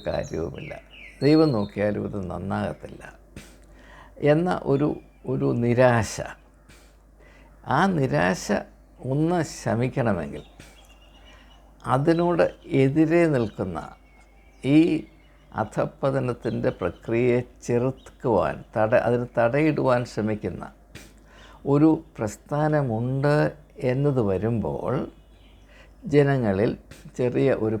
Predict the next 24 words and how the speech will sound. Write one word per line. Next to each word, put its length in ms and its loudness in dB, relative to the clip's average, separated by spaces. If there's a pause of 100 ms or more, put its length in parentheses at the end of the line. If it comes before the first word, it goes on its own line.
പ്രത്യാശയുടെ 1040 -4
കിരണം 520 -4
ജനിക്കുവാൻ 560 -6
സാധ്യതയുണ്ട്. 720 -8 (1500)
അത് 200 2
സത്യമാണ് 720 2
എന്നതുകൊണ്ടാണ് 760 0 (800)
ഐ 180 2
ടു 220 -2
ഐ 80 4
ഇപ്പോൾ, 320 -2 (320)
ഐ 100 -4
ടു 140 -8
ഐ 120 0
മാത്രമേ 500 -2
ഇപ്പോൾ 300 0
അങ്ങനെ 300 -2
ഒരു 120 0
ചാനൽ 460 -2
കേരളത്തിലുള്ളൂ, 720 0 (120)
ഭാരതത്തിലുള്ളൂ 960 0
എന്നതാണ് 360 0
എൻ്റെ 240 0
അറിവ്. 260 -4